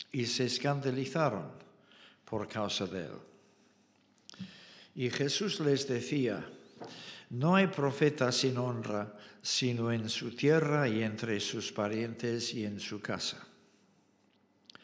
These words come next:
Y no podía hacer allí ningún milagro, excepto que sanó a, a unos pocos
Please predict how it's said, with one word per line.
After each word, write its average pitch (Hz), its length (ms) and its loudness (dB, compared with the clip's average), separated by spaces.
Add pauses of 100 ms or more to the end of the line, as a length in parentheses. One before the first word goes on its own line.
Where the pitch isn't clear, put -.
(520)
Y 110 160 -6
no 139 200 0
podía 127 400 4
hacer 123 300 4
allí 113 640 0
ningún 107 560 0
milagro, 101 720 -2
excepto 110 640 -2
que 101 200 -2
sanó 104 420 2
a, 101 80 6
a 101 360 -2
unos 101 400 -6
pocos 120 640 -6